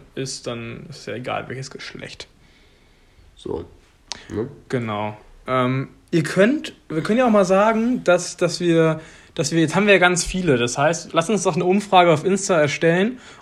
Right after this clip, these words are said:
Speaker 1: und dann können unsere Zuhörer mal wählen, wer einmal in der Woche wird.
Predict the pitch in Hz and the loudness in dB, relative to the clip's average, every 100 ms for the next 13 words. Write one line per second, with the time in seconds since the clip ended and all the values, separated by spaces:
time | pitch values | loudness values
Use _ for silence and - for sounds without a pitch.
0 | - 156 139 175 180 156 151 156 147 147 | -2 -2 0 -2 2 0 2 4 4 2
1 | - 240 220 202 147 139 123 135 127 123 | -2 0 4 4 4 4 4 4 4 4
2 | 127 127 123 123 156 139 117 113 | 2 2 0 0 0 0 -2 -4